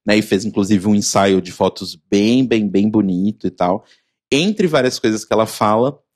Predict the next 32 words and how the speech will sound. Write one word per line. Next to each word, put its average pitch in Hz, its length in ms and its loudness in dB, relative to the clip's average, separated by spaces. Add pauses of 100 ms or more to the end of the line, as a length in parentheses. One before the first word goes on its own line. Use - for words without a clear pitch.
(140)
ela 113 160 2
fala 110 220 -2
inclusive 110 640 0
que - 120 -2
ela 117 140 2
não 127 240 0
se - 260 -6
vê 117 320 0
como 131 280 -4
uma 127 140 0
mulher 123 360 0
trans, 120 460 -2 (260)
mas 107 200 2
uma 123 140 2
mulher 127 460 2
que - 140 -14
tem 135 260 0
uma 151 260 0 (220)
experiência 131 840 -2
de 139 140 -4
vida 110 340 0
trans. - 600 -6 (380)
Então 113 120 2
a 127 60 2
gente 135 180 -4
vai 147 100 0
deixar 147 520 0
o 135 60 0
link 139 440 0
pra 127 140 0
vocês 113 360 -2
verem 95 400 0